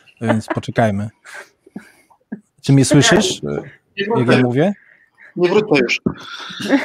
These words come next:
Speaker 1: Okej.
Speaker 2: Prosiłem się na was.
Speaker 1: Dobrze, dobrze, że zapaliłeś, bo chcemy widzieć, e, twoją twarz, jak będziesz, e, wiesz. E, chodzi o to, że mam takie odczucie, że nie,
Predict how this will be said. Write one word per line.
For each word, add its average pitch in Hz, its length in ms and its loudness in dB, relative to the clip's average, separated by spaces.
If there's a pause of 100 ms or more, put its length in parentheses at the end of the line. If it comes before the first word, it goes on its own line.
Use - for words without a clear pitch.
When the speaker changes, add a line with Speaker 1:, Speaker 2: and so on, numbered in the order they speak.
(340)
Speaker 1:
Okej. 220 280 2
Speaker 2:
Prosiłem 196 400 -2
się - 160 0
na 135 100 2
was. 131 340 -2
Speaker 1:
Dobrze, 185 340 0
dobrze, 180 280 2
że 170 120 4
zapaliłeś, 160 520 4
bo 151 100 0
chcemy 160 340 2
widzieć, 147 380 0
e, 139 360 4
twoją 135 300 0
twarz, - 440 0
jak 123 300 -4
będziesz, 123 480 -6
e, - 120 -12 (420)
wiesz. 98 340 -16 (240)
E, 113 420 -4 (280)
chodzi 185 200 2
o - 100 0
to, 202 140 0
że 180 220 2 (680)
mam 165 140 -2
takie 180 200 -2
odczucie, 175 300 0
że 160 120 0
nie, 165 260 -4